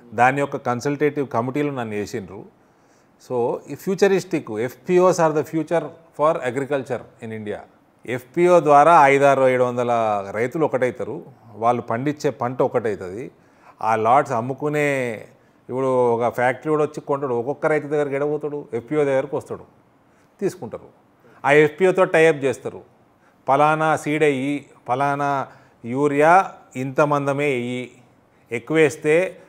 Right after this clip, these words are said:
యూరోప్, అమెరికా కొనదు, ఎక్స్‌పోర్ట్ చేయడం ఇబ్బంది అవుతుంది. ఉమ్, కాబట్టి ఇంత మందమే ఎయ్యి, ఈ రకంగా పండించు, నువ్వు కోత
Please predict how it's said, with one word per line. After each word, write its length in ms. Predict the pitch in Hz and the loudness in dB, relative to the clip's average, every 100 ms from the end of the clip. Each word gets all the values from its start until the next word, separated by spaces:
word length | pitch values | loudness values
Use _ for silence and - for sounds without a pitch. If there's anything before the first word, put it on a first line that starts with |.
| _ - | _ -10
యూరోప్, 380 | 120 147 147 127 | -2 2 2 2
అమెరికా 480 | 156 131 139 143 143 | 0 0 -2 -2 -2
కొనదు, 600 | 139 127 127 123 139 123 - _ _ - _ _ 110 | -2 -2 -2 -4 -6 -8 -18 _ _ -20 _ _ -14
ఎక్స్‌పోర్ట్ 460 | 113 - 147 143 | -14 -4 0 2
చేయడం 260 | 135 135 139 | 2 2 -2
ఇబ్బంది 340 | 120 131 131 | -2 -2 -2
అవుతుంది. 520 | 123 120 110 131 131 - _ _ _ _ _ _ _ _ - | -4 -4 -6 -8 -10 -16 _ _ _ _ _ _ _ _ -18
ఉమ్, 300 | 127 180 143 - _ _ _ _ _ - | -12 -10 -12 -16 _ _ _ _ _ -2
కాబట్టి 480 | 127 143 143 165 139 | 2 2 0 -4 -6
ఇంత 200 | 131 139 | -6 -4
మందమే 440 | 143 139 139 139 | -2 -4 -4 -4
ఎయ్యి, 420 | 127 120 127 120 | -4 -6 -8 -4
ఈ 40 | 127 | -2
రకంగా 360 | 123 131 143 | 0 -2 -4
పండించు, 640 | 127 123 123 120 - 123 127 117 | -2 -2 -4 -10 -10 -12 -12 -12
నువ్వు 140 | 123 131 - | -14 -12 -8
కోత 480 | 127 139 147 156 | -6 -2 2 2